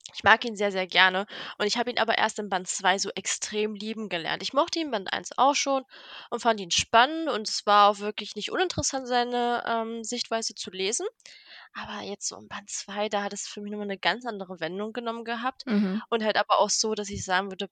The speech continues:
Speaker 1: "Boah, protect him at all costs", so von wegen,
Speaker 2: Uh,
Speaker 1: ne? Das war,
Speaker 2: ja.
Speaker 1: äh, so halt in die Richtung. Und deswegen dachte ich mir: "Muss ich ihn nennen?" Und Sarah hat halt echt 'n Händchen dafür, dass ich das immer bei irgendwelchen Figuren habe.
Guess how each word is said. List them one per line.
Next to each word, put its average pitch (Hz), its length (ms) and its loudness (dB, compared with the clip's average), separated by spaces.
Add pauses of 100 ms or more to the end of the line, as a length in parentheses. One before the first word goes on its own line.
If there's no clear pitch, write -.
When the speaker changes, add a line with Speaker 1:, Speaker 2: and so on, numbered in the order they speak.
Speaker 1:
"Boah, 170 340 0 (240)
protect - 500 0
him 214 160 -6
at - 180 -4
all 185 200 2
costs", - 580 -8
so 180 320 0
von 185 220 -2
wegen, 165 280 2
Speaker 2:
Uh, - 20 0
Speaker 1:
ne? 180 320 2
Das 208 200 -4
war, 226 140 8
Speaker 2:
ja. 165 300 8 (640)
Speaker 1:
äh, - 260 -14
so 208 260 2
halt 180 240 6
in 190 120 -4
die 185 100 -4
Richtung. 220 440 -2 (680)
Und 220 200 -2
deswegen 220 340 0
dachte 220 220 0
ich 208 100 -10
mir: 214 160 -4
"Muss 226 280 -4
ich - 200 -6
ihn 208 160 -6
nennen?" 233 320 0
Und 208 120 -8
Sarah 196 340 2
hat 180 100 2
halt 175 120 -8
echt - 240 -10
'n 175 60 -8
Händchen 165 260 -8
dafür, 165 220 -10
dass 160 160 -14
ich - 120 -14
das - 280 -20
immer 190 220 0
bei 190 160 0
irgendwelchen 190 400 -4
Figuren 190 520 -8
habe. 208 720 -2